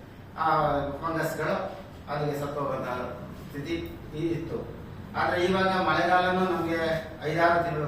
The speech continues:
ಮಳೆ ಬೀಳ್ತಾ ಇರ್ತದೆ, ಅಕಾಲಿಕ ಮಳೆ ಬೀಳ್ತಾ ಇರ್ತದೆ. ಇಂಥ ಸಮಯದಲ್ಲಿ ಇದನ್ನ ಖಂಡಿತವಾಗಿ ನಾವು ನಿರ್ವಹಣೆ ಮಾಡ್ಬೇಕು. ಒಂದು, ನಾವು ರೋಗ ನಿರೋಧಕ ಶಕ್ತಿಯನ್ನು ಹೆಚ್ಚಿಸ್ಬೇಕು. ಎರಡನೇದು, ಅದಕ್ಕೆ ಕ್ರಮ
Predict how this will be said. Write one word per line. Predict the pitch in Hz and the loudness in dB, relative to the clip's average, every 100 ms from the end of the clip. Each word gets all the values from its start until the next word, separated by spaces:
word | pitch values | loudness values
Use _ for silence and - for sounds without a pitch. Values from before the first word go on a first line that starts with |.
| 135 | -2
ಮಳೆ | 143 143 | -2 -2
ಬೀಳ್ತಾ | 143 - | -2 -2
ಇರ್ತದೆ, | - - - - | -4 -4 -2 0
ಅಕಾಲಿಕ | - - - - | 2 0 0 -2
ಮಳೆ | - 139 | -2 -2
ಬೀಳ್ತಾ | 135 117 - | -2 -4 -6
ಇರ್ತದೆ. | - - - - 135 | -6 -6 -8 -8 -8
ಇಂಥ | 175 - | -6 -6
ಸಮಯದಲ್ಲಿ | 156 160 170 170 - - - - - | -4 -2 -2 -2 -4 -6 -12 -14 -8
ಇದನ್ನ | 147 151 147 - | -4 0 0 0
ಖಂಡಿತವಾಗಿ | 156 170 175 170 147 | 0 0 2 2 2
ನಾವು | 147 - 143 | 0 0 -2
ನಿರ್ವಹಣೆ | 147 147 131 120 | 2 2 2 0
ಮಾಡ್ಬೇಕು. | 107 101 - - - | -2 -4 -6 -6 -2
ಒಂದು, | 196 226 - - - - - - - - | 0 0 -2 -6 -10 -14 -14 -14 -10 -2
ನಾವು | 120 - 170 - 151 | 2 4 4 2 0
ರೋಗ | 160 170 | 2 2
ನಿರೋಧಕ | 170 165 156 - 147 | 2 2 0 -2 -4
ಶಕ್ತಿಯನ್ನು | - 151 131 | -4 -2 -2
ಹೆಚ್ಚಿಸ್ಬೇಕು. | 135 147 - 113 117 - - - - - - - 147 | -2 -4 -4 -4 -6 -6 -8 -10 -12 -12 -12 -2 4
ಎರಡನೇದು, | 175 185 175 180 - - - - - | 4 4 2 0 -2 -6 -10 -8 -2
ಅದಕ್ಕೆ | 147 - 151 - - | -2 0 0 0 -2
ಕ್ರಮ | 156 | 0